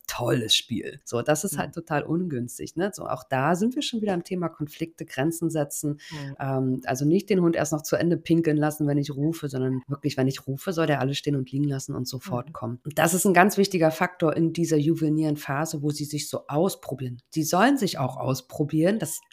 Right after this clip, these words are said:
Speaker 1: wichtig auch, ne, für die
Speaker 2: Mhm.
Speaker 1: Reifung. Aber bitte auch immer schön mit einem Erziehungspart dabei und schön, dass
Speaker 2: Mhm.
Speaker 1: sie mich trotzdem respektieren und trotzdem einfach auch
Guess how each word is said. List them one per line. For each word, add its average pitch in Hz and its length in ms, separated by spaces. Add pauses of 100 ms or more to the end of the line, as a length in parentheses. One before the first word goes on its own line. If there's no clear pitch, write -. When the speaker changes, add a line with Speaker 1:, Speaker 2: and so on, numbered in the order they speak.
Speaker 1:
wichtig 131 720
auch, 262 320
ne, 190 220
für 170 160
die 131 100
Speaker 2:
Mhm. 123 60
Speaker 1:
Reifung. 165 560
Aber 170 240
bitte 185 320
auch 165 240
immer 165 420
schön 170 300
mit 156 180
einem 151 80
Erziehungspart 165 840
dabei 151 440
und 151 320
schön, 156 320
dass 147 180
Speaker 2:
Mhm. 127 40
Speaker 1:
sie 147 340
mich 151 220
trotzdem 185 380
respektieren 175 600
und 165 140
trotzdem 160 540 (360)
einfach 156 360
auch 147 380